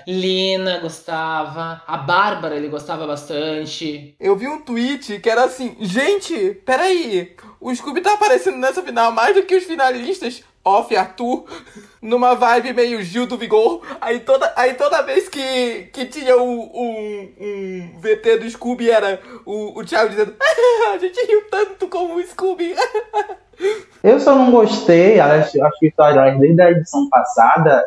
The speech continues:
Speaker 3: que não, assim, os finalistas não... Eu acho que vai ter a festinha lá deles, né? Mas não apareceram, eu acho que deveriam aparecer.
Speaker 1: É que eles querem fazer aquele B B B cento e um,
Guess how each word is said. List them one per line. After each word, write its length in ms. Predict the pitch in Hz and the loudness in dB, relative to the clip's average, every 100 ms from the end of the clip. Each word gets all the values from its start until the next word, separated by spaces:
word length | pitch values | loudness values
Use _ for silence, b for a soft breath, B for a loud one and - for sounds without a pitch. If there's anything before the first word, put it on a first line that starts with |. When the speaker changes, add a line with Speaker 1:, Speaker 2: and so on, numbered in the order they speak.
| - | 4
Speaker 3:
que 120 | 165 | 4
não, 280 | 185 202 208 - _ | 8 6 4 -6 _
assim, 640 | 156 160 - 165 165 160 - | 2 2 4 4 6 2 2
os 160 | 180 - | 0 4
finalistas 500 | 190 185 190 202 202 | 6 6 6 6 6
não... 140 | 208 | 4
Eu 280 | - _ 247 | -2 _ 4
acho 120 | 247 | 6
que 60 | 269 | 6
vai 100 | 277 | 8
ter 80 | |
a 60 | 262 | 6
festinha 360 | 262 262 240 226 | 6 6 6 8
lá 140 | 233 | 8
deles, 340 | 240 165 170 170 | 8 6 6 6
né? 240 | 214 - _ _ | 4 2 _ _
Mas 280 | 226 269 285 | 4 4 6
não 140 | 302 320 | 6 6
apareceram, 800 | 311 311 320 - 214 247 254 196 | 6 6 4 6 8 8 8 6
eu 100 | 196 | 6
acho 200 | 208 262 | 6 6
que 40 | |
deveriam 580 | 240 262 269 202 240 302 | 8 8 8 8 6 8
aparecer. 580 | - 143 - - 370 - | 8 8 6 0 -4 -4
Speaker 1:
É 80 | 196 | -4
que 100 | 202 | 0
eles 180 | 226 220 | 0 0
querem 280 | 220 220 254 | -2 0 -2
fazer 600 | 233 196 165 165 185 170 | -2 -4 -4 -4 -2 -2
aquele 380 | 165 175 170 160 | -6 -8 -6 -4
B 120 | 165 | -4
B 100 | 165 | -2
B 160 | 175 | -2
cento 300 | 185 202 190 | 0 -2 0
e 100 | 190 | 0
um, 280 | 165 185 190 | 0 -2 -6